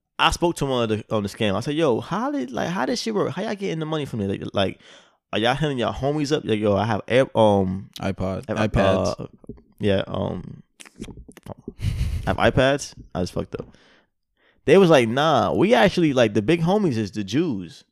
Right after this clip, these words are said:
Speaker 2: Mm-hmm.
Speaker 1: And we're like, they let us know how much they want. We cop out. They give us, you know, maybe sixty percent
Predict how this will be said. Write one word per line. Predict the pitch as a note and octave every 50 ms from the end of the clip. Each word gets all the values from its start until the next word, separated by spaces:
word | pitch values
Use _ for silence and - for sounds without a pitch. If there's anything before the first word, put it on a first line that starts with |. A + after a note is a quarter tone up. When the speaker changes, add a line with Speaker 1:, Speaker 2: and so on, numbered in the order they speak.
| - -
Speaker 2:
Mm-hmm. | - C#3 - - - - - - - - - _ _ _ _ _ _ _ _ _ _ _ _ _ _ -
Speaker 1:
And | A2 A2 G#2+ G#2+
we're | A2
like, | G#2+ G#2+ G#2 G#2 G2 G2 - _ _ _ _ _ _ _ _ _ _ -
they | - - A#2+
let | B2+ C3+ C3 B2
us | B2+ A2+
know | A#2+ A#2+ A#2+ A#2 A2
how | A2 A2+ A#2
much | A2+ A#2 A#2 -
they | - A#2+ A#2
want. | A2+ G#2 G#2 G#2 G#2 G#2 - - _ _ _ _ _ _ _ _ _ _
We | - - F2+ G#2 A#2+
cop | - - - A2+ G#2+ G#2 - -
out. | G2+ G2 F#2+ G2 G2+ - - _ _ _ _ _ _ _ _ _ _ _ _ -
They | - - A2 A#2
give | G#2 A2 A#2 A2 G2+
us, | G#2+ G#2+ G#2 G2 - - - - - - - _ -
you | G#2 G2+
know, | G2+ G#2 G#2 G2+
maybe | G2 G2 G#2 G#2 G2 G#2 G2+
sixty | G2 - - - - - D3 C3+ - - C3
percent | - - B2 A2 - - A#2+ A#2 A#2 F#2+